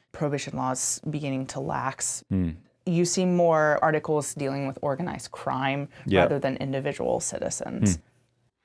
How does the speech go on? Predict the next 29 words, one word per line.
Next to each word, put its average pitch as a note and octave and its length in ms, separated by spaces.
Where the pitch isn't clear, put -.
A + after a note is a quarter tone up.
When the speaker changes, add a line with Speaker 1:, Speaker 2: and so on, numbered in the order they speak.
Speaker 2:
What C3 160
sense - 380
do G#2+ 100
you F2+ 120
have F2 460
of D2+ 440
how F2+ 360
or E2+ 100
if, - 520
uh, D2+ 100
Prohibition D2+ 580
altered D2 540
drinking D2 560
culture, D2 360
drinking D2 280
habits D2 400
in C2 100
New C#2+ 80
Orleans? D2+ 640
Speaker 1:
One G#3+ 360
of D4+ 80
the C4 80
things G3+ 280
that F3 140
I D#3+ 100
think D#3+ 340
it D#3+ 180
did D3+ 440
was D3 1000